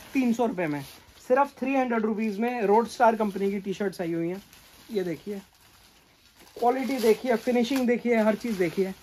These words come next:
कंपनी का नाम पढ़िए, The Road Star Life Company, M size, made in India।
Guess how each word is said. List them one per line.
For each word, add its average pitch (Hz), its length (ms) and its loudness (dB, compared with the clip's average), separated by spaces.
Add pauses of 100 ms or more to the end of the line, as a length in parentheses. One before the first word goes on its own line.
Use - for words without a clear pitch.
(300)
कंपनी 226 320 4
का 220 100 4
नाम 208 260 6
पढ़िए, 190 380 6 (600)
The 202 220 10
Road 196 280 12
Star 147 340 6 (600)
Life 185 400 8
Company, 151 400 4 (500)
M 180 180 8
size, 180 340 8
made 175 220 8
in 175 140 8
India। 143 320 2